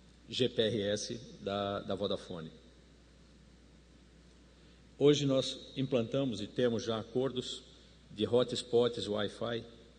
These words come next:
em três mil e quinhentas localidades no mundo inteiro. A ideia é que um, um usuário hoje do sistema,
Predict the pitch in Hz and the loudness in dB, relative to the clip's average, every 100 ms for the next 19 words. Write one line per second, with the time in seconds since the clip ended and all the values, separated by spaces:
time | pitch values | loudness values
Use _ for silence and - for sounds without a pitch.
0 | - - 117 - 135 117 110 151 151 131 | -14 -8 -6 -2 0 0 0 0 0 -2
1 | 127 113 117 - 101 92 110 113 113 110 | -2 0 -2 0 -2 0 -2 -2 -2 -2
2 | 110 107 92 92 - - - - - - | -2 -2 -4 -6 -6 -14 -20 -20 -20 -20
3 | - - - - - - - - - - | -20 -20 -20 -20 -20 -20 -20 -20 -20 -20
4 | - 107 107 117 131 143 - 120 120 117 | -6 0 4 6 4 2 -2 -4 0 0
5 | 120 - - - - - - - 117 131 | 0 -4 -16 -20 -20 -20 -20 -10 2 4
6 | 147 143 127 139 139 110 113 110 131 120 | 4 2 0 2 2 0 0 0 0 0
7 | 101 104 101 87 92 - - - - - | 0 0 0 -2 -8 -12 -16 -20 -20 -20
8 | - 98 113 - 98 - 113 135 135 | -6 -2 0 0 0 2 2 0 -6